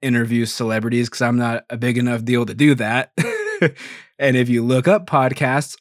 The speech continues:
all they are are celebrities interviewing celebrities. And I was like, "I want to highlight the successful people in this world that are your next door neighbors that are not in the public eye." And so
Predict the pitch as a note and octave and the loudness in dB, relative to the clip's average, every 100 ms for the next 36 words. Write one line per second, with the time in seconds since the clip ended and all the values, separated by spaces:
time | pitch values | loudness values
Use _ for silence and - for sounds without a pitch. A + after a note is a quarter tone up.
0 | - B2+ C#3 C#3 C3+ C3 B2+ C3+ - A#2+ | 0 4 6 6 4 4 4 4 0 -2
1 | A2 A2 - C#3 B2+ B2+ B2 B2+ B2 C3 | -2 -2 -2 0 0 0 2 0 -2 -2
2 | C3 B2 B2+ B2 A#2+ A2+ C3 A#2 A2 A2+ | 0 2 2 2 0 -2 -2 -2 -2 -4
3 | A2 C#3 C3+ - _ _ _ _ _ _ | -2 -2 -4 -10 _ _ _ _ _ _
4 | C#3 C#3 C3+ C3 B2 C3 B2+ A#2+ - _ | -2 0 2 0 2 2 2 0 -8 _
5 | _ _ _ _ - C3+ D#3+ F3 D#3+ D#3 | _ _ _ _ -2 0 0 0 2 0
6 | C3+ C#3 A#2+ D3+ D3+ D3 B2 A2 B2+ A#2+ | 0 -2 -2 0 2 4 2 0 -4 -4
7 | B2+ - - C#3 C#3+ - D3 A#2 - C3+ | -4 -6 -4 0 0 0 -2 -2 0 -2
8 | C3+ B2 A2+ A2 G#2 G#2+ A2 C3 G#2 G2+ | 0 -2 -2 -4 -4 -4 -2 0 -2 -6
9 | G2+ B2+ _ _ _ _ B2 A#2+ A2+ B2 | -8 -12 _ _ _ _ -2 -2 -2 -2
10 | A#2 A#2 A2+ A2+ A#2 A#2+ - C#3 B2 A2 | 0 0 -2 -2 -2 -2 -2 -2 0 0
11 | A2+ C3 G#2 G#2 G#2+ A2+ G#2 - B2 A#2 | 0 0 -2 -6 -6 -6 -6 -8 -4 -2
12 | A2 A2+ A#2 - A#2 G#2+ G#2+ G#2 G2+ - | 0 0 -2 -4 -6 -6 -8 -8 -10 -8
13 | A#2+ A2+ - A#2 _ _ _ _ _ - | -4 -4 -6 -16 _ _ _ _ _ -6
14 | B2 A#2 - C3+ B2 A#2+ | -4 -4 -2 0 0 -4